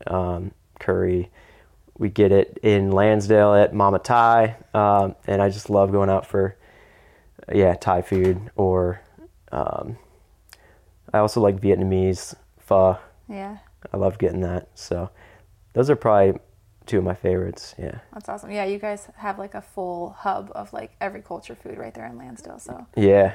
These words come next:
Speaker 1: yeah,
Speaker 2: nice
Speaker 1: it's
Speaker 2: and easy to get
Speaker 1: <laughs>
Speaker 2: access to something for sure.
Speaker 1: Uh-huh.
Speaker 2: Yeah. Uh, next one is, uh, are you reading anything right now?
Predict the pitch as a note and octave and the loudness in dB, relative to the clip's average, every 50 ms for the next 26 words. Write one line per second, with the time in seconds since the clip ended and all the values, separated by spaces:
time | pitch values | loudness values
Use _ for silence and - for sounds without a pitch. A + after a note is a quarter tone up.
0 | - A#2+ G#2 G2 F#2+ G2 G#2 G#2 - - - G#3 G3+ - A3+ D4 A#3+ - E4+ G3+ | -4 -2 0 2 2 2 0 -2 -4 -4 -4 -2 -2 0 0 0 2 2 2 4
1 | A3 F#3+ F3+ E3 - - - G#3+ G#3 - A3+ A#3 - G#3 D4+ B3 A3 A3 G3 G3+ | 4 2 2 2 0 0 0 0 0 0 -4 -8 -4 -4 -4 -4 -4 -6 -8 -6
2 | - F#3+ F#3+ A3+ - G#3+ G3+ G#3+ G3+ G#3 - - A#2 G#2+ G2+ G2+ F#2+ F#2 G2 - | -6 -6 -8 -6 -6 -6 -4 -4 -6 -6 -4 -2 0 0 0 0 -2 -4 -6 -10
3 | - _ _ _ _ _ G#3+ G3 F#3 F3+ F#3 G3 _ _ _ _ _ _ _ _ | -18 _ _ _ _ _ -14 -12 -12 -12 -12 -16 _ _ _ _ _ _ _ _
4 | _ _ _ - G3+ G3+ G#3 G#3 G#3 G#3+ G#3+ G#3+ G#3+ G#3 A3 A3+ - B3+ A3 G3+ | _ _ _ -8 -4 -2 0 2 0 0 -2 -4 -4 -6 -8 -10 -10 -10 -12 -12
5 | G3 - - A3 G#3 G3+ G3+ G3+ - G#3 G#3 G3+ G#3+ A3+ F#3+ G3+ F#3 E3+ E3+ - | -10 -8 -6 -4 -2 -2 -4 -4 -6 -8 -8 -6 -6 -8 -8 -8 -8 -10 -10 -10
6 | E3+ E3 E3 E3 D#3+ F3+ F3+ F#3+ F#3 | -12 -14 -14 -14 -14 -14 -14 -14 -16